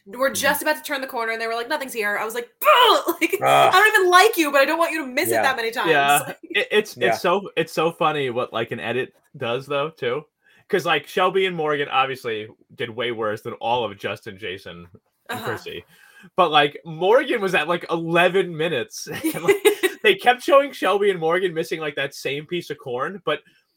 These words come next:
Speaker 3: but Shelby finished in less than four and a half minutes. <laughs> Like,
Speaker 1: <laughs>
Speaker 3: it's just the fact that literally Chrissy did the worst of anybody in the late night jamboree, and she still finished in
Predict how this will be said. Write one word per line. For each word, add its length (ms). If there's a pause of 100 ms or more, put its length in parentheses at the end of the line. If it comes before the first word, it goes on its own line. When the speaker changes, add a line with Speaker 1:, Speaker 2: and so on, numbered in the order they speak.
(200)
Speaker 3:
but 140 (120)
Shelby 420
finished 440
in 200
less 240
than 140
four 220
and 100
a 40
half 220
minutes. 540
<laughs> 60 (340)
Like, 160
Speaker 1:
<laughs> 800
Speaker 3:
it's 180
just 180
the 100
fact 200
that 160
literally 320
Chrissy 400
did 220
the 80
worst 380
of 80
anybody 420
in 80
the 60
late 180
night 200
jamboree, 540
and 160
she 240
still 360
finished 340
in 120